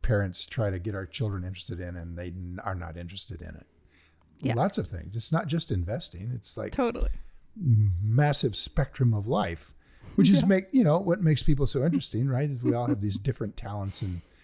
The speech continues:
Speaker 1: interests and that whole thing. But there are some things that you simply have to learn. You have to learn how to read. You have to learn how to write. You have to learn how to do math. You have to learn how to do investing. But we don't teach that last thing we, at all.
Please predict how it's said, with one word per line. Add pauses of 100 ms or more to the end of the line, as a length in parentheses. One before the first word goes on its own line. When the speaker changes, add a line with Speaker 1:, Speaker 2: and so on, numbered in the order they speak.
(240)
Speaker 1:
interests
and
that
whole
thing. (440)
But
there
are
some
things
that
you
simply
have
to
learn.
You
have
to
learn
how
to
read.
You
have
to
learn
how
to
write.
You
have
to
learn
how
to
do
math.
You
have
to
learn
how
to
do
investing. (640)
But
we
don't
teach
that
last
thing (160)
we, (100)
at
all.